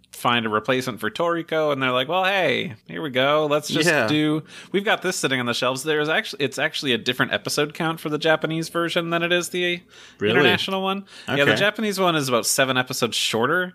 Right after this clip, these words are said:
Speaker 1: um, which is weird,
Speaker 2: Why is
Speaker 1: but
Speaker 2: that?
Speaker 1: I, well, they needed to fit it into a certain number of episodes for their season order, um, 'cause then r-, the week after Kai, it,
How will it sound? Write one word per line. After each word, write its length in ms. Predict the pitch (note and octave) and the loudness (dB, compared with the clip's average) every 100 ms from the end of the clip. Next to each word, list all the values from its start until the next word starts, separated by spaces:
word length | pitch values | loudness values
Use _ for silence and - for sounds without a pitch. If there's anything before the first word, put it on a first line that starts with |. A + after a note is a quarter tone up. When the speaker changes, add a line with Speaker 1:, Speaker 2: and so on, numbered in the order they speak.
| - | -6
Speaker 1:
um, 680 | G2 G2 F#2+ G2 F#2+ G2 B2 _ - - - | -2 0 0 -2 -4 -10 -14 _ -18 -18 -18
which 140 | - | -8
is 140 | G2 - | -6 -4
weird, 440 | G2 F#2 F#2+ B2 - | -2 0 0 -2 -8
Speaker 2:
Why 240 | A#2+ C#3 | -2 0
is 120 | G2+ F#2 | 2 0
Speaker 1:
but 80 | |
Speaker 2:
that? 260 | G#2 G#2 - _ - - _ | -2 -6 -10 _ -20 -20 _
Speaker 1:
I, 280 | C#3+ F3+ F#3 - E3 B2+ | -4 -2 -2 -6 -6 -2
well, 100 | C#3 | -2
they 200 | B2+ D3+ | 0 2
needed 260 | E3 D3+ C3 | 2 2 0
to 40 | |
fit 300 | - - C#3 | -4 -2 0
it 100 | C3+ | 2
into 300 | C3 B2 A#2+ | 2 2 0
a 60 | A2+ | 2
certain 500 | - A#2+ A#2 A2+ G#2+ | 2 0 0 -4 -2
number 340 | A2 A2+ A2 | 0 2 0
of 120 | G#2 | 2
episodes 500 | G#2+ A2+ G#2+ A2 G#2+ | 0 0 -2 -2 -2
for 160 | - G#2+ | -4 0
their 220 | G2+ G2 | 2 0
season 360 | - C3 C3+ C#3 | 0 -2 -2 -2
order, 400 | C#3+ D3+ D#3 - - | -2 -2 -4 -8 -4
um, 340 | G#2 G#2 G#2 | -2 0 -4
'cause 200 | - A#2 | -4 -2
then 400 | B2 A#2+ A2 G#2+ _ - | 0 0 -2 -8 _ -14
r-, 180 | B2+ A#2 | -10 -8
the 280 | A#2+ B2 A2 G2+ | -2 -2 -4 -4
week 260 | F3 - | -2 0
after 560 | D3 C3 B2+ A2 G#2 - - | -2 -2 0 0 -2 -6 -4
Kai, 560 | B2+ A2+ G#2 G2+ G2+ - - | 0 2 2 0 -4 -10 -10
it, 260 | B2 - | -10 -10